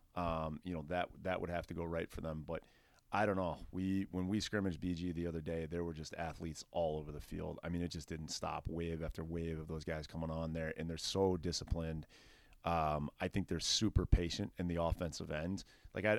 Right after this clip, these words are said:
I'm not even sure, you know, maybe a zone can throw 'em off, but, like, they just, they go about their business. They, they don't, they don't mind, like, they, they just methodically break you down, and, and they look to get their hands free, and they get good shots,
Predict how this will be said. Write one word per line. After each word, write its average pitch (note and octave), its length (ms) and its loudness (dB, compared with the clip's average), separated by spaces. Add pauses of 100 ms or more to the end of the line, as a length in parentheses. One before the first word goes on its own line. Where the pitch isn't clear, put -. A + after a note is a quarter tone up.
I'm G#2+ 120 4
not A2 160 4
even G2 160 2
sure, G#2 220 -4
you A2+ 120 2
know, F#2+ 180 4 (140)
maybe G2+ 280 4
a F2+ 60 6
zone E2+ 220 4
can E2 140 -4
throw E2+ 200 0
'em D#2+ 100 2
off, D#2 260 0
but, - 120 2
like, E2 200 0
they F2+ 140 4
just, E2+ 280 -2 (380)
they G#2+ 80 6
go A#2+ 100 10
about A#2 220 12
their A2 80 6
business. E2 460 0
They, F2+ 220 6
they F2+ 200 4
don't, F#2+ 320 6
they F#2 100 6
don't F#2 220 4
mind, F2+ 320 2
like, F2 200 2 (120)
they, F2 300 2 (540)
they F#2+ 100 4
just E2+ 180 -2
methodically F#2 560 4
break F2 260 2
you F#2+ 80 0
down, E2 380 4
and, D#2+ 120 2
and E2 240 0
they E2+ 60 2
look E2+ 220 0 (180)
to F#2 80 0
get E2+ 140 0
their E2+ 100 -2
hands E2+ 320 -2
free, F2+ 280 0
and E2+ 100 2
they E2 80 0
get E2+ 180 0
good F2 160 -2
shots, E2+ 380 -2